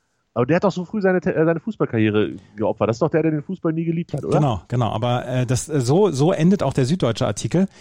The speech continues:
Speaker 2: Ähm, wer sich durchs H-S-V-Geflecht, äh, an die Spitze und als der jüngste, als der jüngste Vorstandsvorsitzende eines, eines Fußballclubs, äh, setzt, der muss den, der muss den Fußball sehr, sehr lieben.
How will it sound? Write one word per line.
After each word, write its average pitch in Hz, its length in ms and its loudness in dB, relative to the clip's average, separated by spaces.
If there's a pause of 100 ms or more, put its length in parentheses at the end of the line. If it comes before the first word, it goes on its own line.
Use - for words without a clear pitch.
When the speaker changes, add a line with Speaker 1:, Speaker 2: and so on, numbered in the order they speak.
(300)
Speaker 2:
Ähm, 123 380 2
wer 143 100 4
sich 143 140 2
durchs 135 240 0
H-S-V-Geflecht, 135 1200 0 (340)
äh, 123 80 0
an 131 240 2
die 131 60 4
Spitze 123 600 0
und 123 140 -2
als 113 300 -4
der 123 140 2
jüngste, 127 540 4
als 117 140 -4
der 123 100 4
jüngste 151 240 2
Vorstandsvorsitzende 131 840 0
eines, 117 340 0
eines 117 220 -6
Fußballclubs, 123 760 0 (360)
äh, 117 360 0
setzt, 123 360 0
der 123 100 4
muss 131 240 2
den, 135 160 2
der 127 300 2
muss 131 160 2
den 127 100 2
Fußball 117 380 0
sehr, 113 260 2
sehr 110 220 2
lieben. 98 320 -2